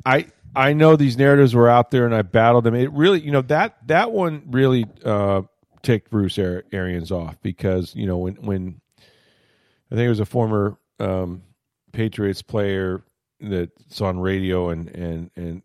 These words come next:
you know, writes on social media had said, um, that, you know, Brady, Brady's relationship with Arians had soured. He talked about him drawing a, a, a red line through the game plan before the final Rams game, um,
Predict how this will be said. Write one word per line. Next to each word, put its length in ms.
you 80
know, 80
writes 340
on 140
social 320
media 340
had 180
said, 360
um, 420
that, 200
you 80
know, 220
Brady, 580
Brady's 340
relationship 760
with 180
Arians 380
had 180
soured. 640
He 120
talked 280
about 240
him 80
drawing 420
a, 120
a, 220
a 80
red 240
line 400
through 180
the 60
game 340
plan 400
before 320
the 80
final 340
Rams 420
game, 380
um, 560